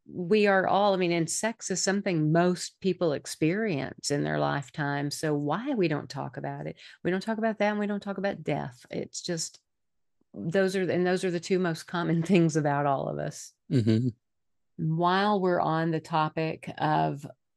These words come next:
Speaker 1: what is and isn't, regarding child sexual abuse, big, bold, block, red letters, note to self,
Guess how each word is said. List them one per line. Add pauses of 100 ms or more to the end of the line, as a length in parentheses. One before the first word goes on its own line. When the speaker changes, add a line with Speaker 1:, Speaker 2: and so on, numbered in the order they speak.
Speaker 1:
what
is
and
isn't, (800)
regarding
child (540)
sexual
abuse, (580)
big, (100)
bold,
block,
red
letters, (380)
note
to
self,